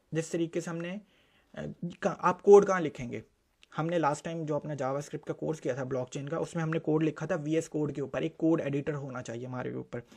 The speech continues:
हम WordPad के ऊपर कोड नहीं लिख सकते, तो एक कोड एडिटर होना लाजमी है।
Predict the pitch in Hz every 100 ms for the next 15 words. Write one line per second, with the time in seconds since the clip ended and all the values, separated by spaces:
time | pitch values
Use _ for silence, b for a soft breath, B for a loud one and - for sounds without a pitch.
0 | - 147 131 131 160 - 156 151 - 143
1 | 151 143 B B - 151 147 151 151 147
2 | 117 - 113 B B B B B - 208
3 | 202 196 202 196 180 185 170 180 202 156
4 | 151 151 143 110